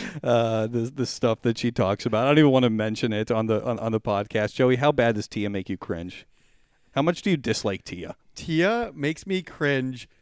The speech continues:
Speaker 2: so badly,
Speaker 1: <laughs>
Speaker 2: and she, she, yeah, she proves the, the reasons why I don't like her every time, like, more and more, every single time. Like, she
Speaker 1: <laughs>
Speaker 2: reinforces it. Like,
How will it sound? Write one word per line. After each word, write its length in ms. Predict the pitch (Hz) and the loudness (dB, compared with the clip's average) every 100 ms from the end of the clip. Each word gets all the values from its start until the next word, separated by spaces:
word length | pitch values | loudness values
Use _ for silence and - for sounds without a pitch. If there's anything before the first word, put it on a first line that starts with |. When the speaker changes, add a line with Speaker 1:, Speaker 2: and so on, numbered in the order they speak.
| _ | _
Speaker 2:
so 560 | - - - 160 202 277 | -18 -12 0 6 8 6
badly, 680 | 214 202 233 226 160 131 127 - 156 - | 4 4 4 0 0 0 0 -2 -6 -4
Speaker 1:
<laughs> 280 | 165 - - | -8 -8 -2
Speaker 2:
and 220 | 208 190 | -2 -2
she, 380 | - 226 220 - _ | -6 -2 -2 -4 _
she, 240 | - - 269 | -14 -4 2
yeah, 100 | 202 | 2
she 220 | - 214 | 2 -6
proves 680 | - - 202 226 254 226 - _ _ _ _ _ _ - _ | -6 -2 0 2 2 -2 -10 _ _ _ _ _ _ -20 _
the, 380 | - 160 196 202 | -18 -8 -6 0
the 160 | 175 170 | 2 4
reasons 380 | 180 185 185 | 4 2 -2
why 160 | 165 175 | 2 2
I 60 | 156 | 2
don't 360 | 131 175 190 | 2 2 2
like 300 | 165 180 196 | -2 -2 -4
her 320 | 160 131 131 - _ _ _ _ | -4 -4 -4 -6 _ _ _ _
every 440 | 170 185 170 190 175 | 0 0 0 -4 -4
time, 640 | - 151 175 147 127 127 | -6 -4 -2 -2 -4 -4
like, 200 | 139 135 | -6 -6
more 420 | 127 139 170 180 160 | -4 -4 -2 -2 -2
and 160 | 139 | -2
more, 360 | 143 190 131 107 | -2 -2 -2 -4
every 380 | 139 156 165 160 | -2 -2 -2 -4
single 260 | 180 151 | -4 -4
time. 280 | 131 240 147 | 0 0 0
Like, 120 | 147 | -2
she 140 | 202 151 | -4 -4
Speaker 1:
<laughs> 20 | |
Speaker 2:
reinforces 840 | 151 185 143 190 233 208 139 120 | -2 -2 -2 0 0 0 -4 -4
it. 160 | 117 - | -6 -6
Like, 180 | 147 | -8